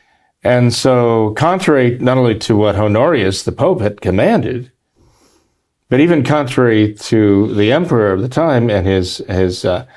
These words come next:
he, he issued a, an edict, right, punishable, such that breaking the, um, uh, disobeying Honorius and speaking about these things,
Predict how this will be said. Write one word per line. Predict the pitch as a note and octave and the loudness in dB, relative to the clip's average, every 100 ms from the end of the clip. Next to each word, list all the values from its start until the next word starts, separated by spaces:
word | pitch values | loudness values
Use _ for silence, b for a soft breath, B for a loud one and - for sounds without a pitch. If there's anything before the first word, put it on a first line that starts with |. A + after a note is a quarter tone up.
| b b b _ | b b b _
he, | G#2 G#2+ A2 | -2 0 2
he | A2 A#2+ | 2 2
issued | B2 B2+ G2+ | 0 0 0
a, | G2+ G2 G#2 | 0 0 -2
an | G2+ | -4
edict, | - C#3 - - - - - B2+ - | 0 0 0 -4 -12 -18 -20 -14 -8
right, | F#2 D#3 B B B B - | -6 -8 B B B B -8
punishable, | - D#3+ D#3+ A2 G2 F#2 A2 - B B _ | -2 0 0 0 2 0 -2 -6 B B _
such | - B2+ B2+ | -2 -2 0
that | A#2+ A2+ - _ - - | -2 -2 -6 _ -20 -12
breaking | C3 G2+ B2+ E3 D3+ B2+ C3 B2+ A2 | -4 0 0 2 2 2 0 -2 -2
the, | G#2 G#2 G#2 G2+ | 0 2 2 2
um, | F#2+ F#2 F2+ F2+ G2+ - _ _ _ _ - | 0 0 -2 -4 -8 -12 _ _ _ _ -10
uh, | G2+ G2 G#2+ G#2+ A2+ | -4 -4 -6 -10 -8
disobeying | A2+ C#3 C3+ A2 C3+ D#3+ B2+ A#2 B2 B2+ | -2 0 2 2 2 2 0 0 0 -2
Honorius | G#2 B2+ C3+ G2+ G#2 - - b b b b b - | 0 0 0 0 -4 -6 -16 b b b b b -2
and | A2 G2+ | 0 0
speaking | - E3 F3+ C#3+ A#2+ | 0 0 2 2 2
about | A2 G#2 | 0 0
these | G#2 F#2+ - | -2 -2 -4
things, | F2+ B2+ C3 B2+ - | -8 -8 -8 -10 -18